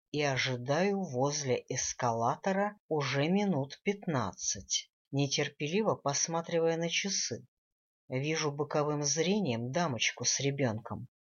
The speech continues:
и хотел было спрятаться от назойливых приставаний, но с моим ростом это просто невозможно.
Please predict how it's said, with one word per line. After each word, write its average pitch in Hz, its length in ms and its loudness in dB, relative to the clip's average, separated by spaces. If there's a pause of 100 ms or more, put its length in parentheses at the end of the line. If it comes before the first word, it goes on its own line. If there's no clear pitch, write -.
(140)
и 131 120 -2
хотел 160 480 2
было 165 220 4
спрятаться - 1120 -2
от 135 220 -4
назойливых 139 800 0
приставаний, 139 960 -2 (340)
но 143 220 0
с - 160 -2
моим 156 440 0
ростом 143 760 -2
это 131 320 -2
просто 143 560 -2
невозможно. 175 1040 -2